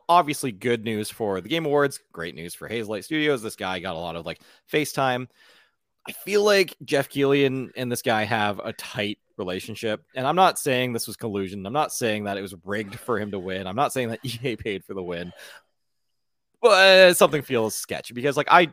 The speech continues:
I have played part of this game. I have not finished it, so fair. If it's really good by the end, I,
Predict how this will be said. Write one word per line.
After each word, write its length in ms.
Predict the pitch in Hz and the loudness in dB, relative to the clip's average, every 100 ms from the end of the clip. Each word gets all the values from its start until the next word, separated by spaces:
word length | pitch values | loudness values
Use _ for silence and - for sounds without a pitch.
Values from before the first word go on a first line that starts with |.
| - | 0
I 120 | 117 | 0
have 220 | 123 131 | 2 0
played 220 | - 123 107 - | 0 -2 -2 0
part 220 | 156 127 | 2 2
of 80 | 92 | -2
this 140 | 90 | -10
game. 180 | - 78 | -10 -10
I 80 | 98 | -10
have 120 | 92 | -6
not 160 | 135 151 | -4 -4
finished 240 | 107 - | -8 -10
it, 120 | 98 - | -12 -8
so 300 | 101 87 98 _ _ _ _ _ - | -6 -6 -8 _ _ _ _ _ -6
fair. 380 | 117 87 107 139 _ _ _ _ | -4 -4 -8 -12 _ _ _ _
If 160 | - - | -16 -16
it's 140 | - | -18
really 200 | 82 78 | -14 -12
good 120 | 80 | -10
by 100 | 92 101 | -6 -4
the 120 | 104 | -4
end, 220 | 95 98 _ _ _ _ _ _ - | -6 -8 _ _ _ _ _ _ -10
I, 140 | 78 | -10